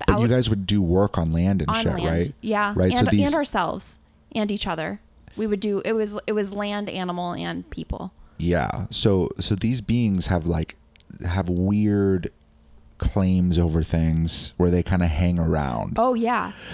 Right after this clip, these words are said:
Speaker 1: So
Speaker 2: They
Speaker 1: when you start go-,
Speaker 2: Yeah.
Speaker 1: you start going to try to clear some shit, especially without light,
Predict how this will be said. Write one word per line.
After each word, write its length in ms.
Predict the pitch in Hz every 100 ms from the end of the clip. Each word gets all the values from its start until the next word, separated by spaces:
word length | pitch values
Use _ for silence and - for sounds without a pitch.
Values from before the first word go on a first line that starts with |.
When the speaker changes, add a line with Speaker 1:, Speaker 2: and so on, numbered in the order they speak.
| 202
Speaker 1:
So 120 | -
Speaker 2:
They 40 | 104
Speaker 1:
when 160 | 107 113
you 160 | 120
start 360 | 110 147 120 110
go-, 120 | 107
Speaker 2:
Yeah. 220 | 101 -
Speaker 1:
you 80 | 107
start 340 | 98 - 131 104
going 220 | 117 110
to 60 | 92
try 180 | 117
to 80 | 95
clear 300 | - 117 131
some 180 | - 92
shit, 380 | - 92 82 - - 92
especially 680 | - - - 127 - 156
without 440 | 123 95 98 98 -
light, 480 | 82 92 85 -